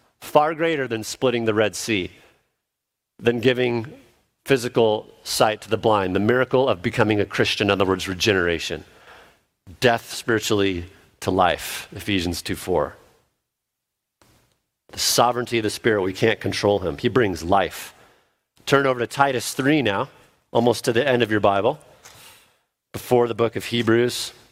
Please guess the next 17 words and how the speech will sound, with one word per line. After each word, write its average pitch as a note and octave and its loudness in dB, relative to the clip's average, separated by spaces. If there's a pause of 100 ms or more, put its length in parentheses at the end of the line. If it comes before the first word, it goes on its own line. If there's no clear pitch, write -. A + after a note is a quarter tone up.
(1000)
Philemon A2+ 2
after G#2 0
Timothy. A#2 0
Titus. - -4 (1500)
One A#2 2
more B2 4
verse A#2 -2
I A2+ 0
want A2 2
us - -4
to A2 -2
look A#2 2
at G#2 2
as G2+ -2
it A2 -6
concerns G#2+ -2
regeneration. G#2 0